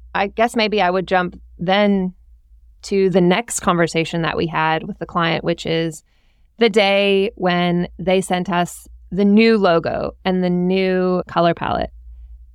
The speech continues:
And that was such an amazing day. <laughs>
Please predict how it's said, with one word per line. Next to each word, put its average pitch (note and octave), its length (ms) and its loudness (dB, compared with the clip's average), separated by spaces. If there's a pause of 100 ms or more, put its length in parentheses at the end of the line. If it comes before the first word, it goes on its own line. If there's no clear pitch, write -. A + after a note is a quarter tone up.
And F#3 380 2 (240)
that G3 440 2
was F#3+ 200 -2
such - 680 -6 (500)
an G3+ 100 0
amazing F3+ 380 2
day. E3+ 420 -2
<laughs> - 40 -20